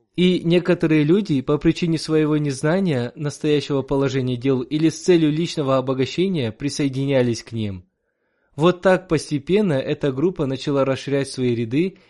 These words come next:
и стала довольно многочисленной. Когда приходит время зародиться смуте, необыкновенным образом появляется также и множество причин, способствующих её дальнейшему развитию.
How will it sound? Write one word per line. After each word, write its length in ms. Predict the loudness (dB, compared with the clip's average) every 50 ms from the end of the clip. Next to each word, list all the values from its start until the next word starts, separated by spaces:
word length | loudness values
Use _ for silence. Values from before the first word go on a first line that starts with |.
| _ -6
и 80 | -6
стала 340 | -4 -2 0 0 0 0 0
довольно 460 | 0 0 0 2 2 2 2 0 0
многочисленной. 1000 | 0 0 0 0 0 -2 0 -2 -2 -4 -4 -4 -4 -4 -4 -4 -6 -8 -10 -14 _ _ _ _ _ _ _ _ _ _ _ _ _ _ _ _ _ _ _ _ _ _ _ _ _ _ _ _ _ _ _ _ _ _ _ _ _ _ _ _ _ _ _ _ _ _ _ _ _ _ _ _ _ _ _ _ _ _ _ _ _ _ _ _ _ _ _ _ _ _ _ _ _ _ _ _ _ _ _ _ -2
Когда 260 | -2 2 2 2 2
приходит 460 | 2 2 2 4 4 2 2 2 0
время 260 | 0 0 2 0 0
зародиться 560 | -2 0 0 0 0 -2 -2 -6 -8 -10 -10
смуте, 600 | -10 -8 -6 -4 -4 -4 -4 -4 -4 -2 -2 -4 -4
необыкновенным 840 | -4 -4 -2 -2 -2 -4 -4 -4 -2 0 0 0 0 0 0 0
образом 400 | -2 0 0 -2 -2 -2 -4 -4
появляется 540 | -2 0 0 0 2 2 0 0 0 -4 -6
также 380 | -4 -2 -2 -2 -2 -2 -2 -2
и 20 |
множество 480 | 0 0 0 0 -2 -4 -4 -6 -6 -4
причин, 460 | -4 -6 -6 -4 -4 -4 -4 -4 -6
способствующих 920 | -8 -6 -4 -4 -2 0 0 -2 -2 -2 -2 -2 -2 -2 -4 -6 -6 -2
её 220 | -2 0 0 0 0
дальнейшему 560 | 0 0 0 -2 -4 -6 -8 -8 -6 -4 -2
развитию. 720 | -2 -4 -4 -4 -4 -6 -6 -8 -8 -8 -8 -8 -8 -12